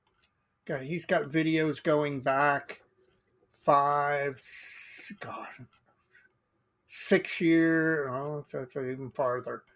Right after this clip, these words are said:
Lord knows, this guy's been doing it a while, at least six years. Looks like his oldest video is, uh,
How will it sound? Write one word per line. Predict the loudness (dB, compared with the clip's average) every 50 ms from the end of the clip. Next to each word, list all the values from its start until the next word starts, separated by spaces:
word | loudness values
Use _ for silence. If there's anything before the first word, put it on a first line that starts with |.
| _ _ _ _ _ _ _
Lord | 0 2 4 4 4 4
knows, | 2 0 0 0 -2 -4
this | -6 -8 -4
guy's | 0 0 0 0 -2
been | -2 -4 -4 -4 -2
doing | -4 -4 -4 -4 -6
it | -6 -6 -6
a | -6 -4
while, | -4 -2 -2 0 0 -2 -2 0
at | 0 0 2
least | 4 4 6 6 6 6 2 0
six | 0 0 0 0 -2 -4 -4
years. | -4 -4 -4 -6 -8 -10 -6
Looks | -4 -4 -4 -2 0
like | 0 0 0 0
his | -6 -8 -6
oldest | -4 -4 -4 -4 -6 -8 -8 -10 -8
video | -6 -6 -6 -4 -2 -2 0 0 -2 -2 -6
is, | -10 -12 -14 -16 -20 -20 _ _ _ _ _ _ _ _ _ _ -14
uh, | -12 -10 -10 -10 -14